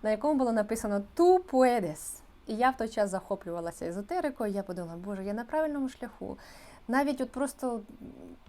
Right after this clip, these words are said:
от перша фраза, яку я читаю в Чилі, це "Tú puedes". І я впевнена, що ви теж. "Vosotros podéis".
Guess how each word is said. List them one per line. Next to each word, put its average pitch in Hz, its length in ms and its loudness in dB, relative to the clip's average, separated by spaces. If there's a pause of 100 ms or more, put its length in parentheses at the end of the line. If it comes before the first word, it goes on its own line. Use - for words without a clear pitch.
(280)
от 208 120 -10
перша 247 320 4
фраза, 208 300 4
яку 190 140 -2
я 202 60 -2
читаю 196 340 4
в - 60 -18
Чилі, 302 380 -2
це 220 240 -2 (100)
"Tú 277 160 0
puedes". - 540 -6
І 262 120 0
я 294 100 4
впевнена, 240 320 0
що 208 180 -6
ви 190 100 0
теж. - 340 -8 (360)
"Vosotros 208 540 -2 (360)
podéis". - 720 -10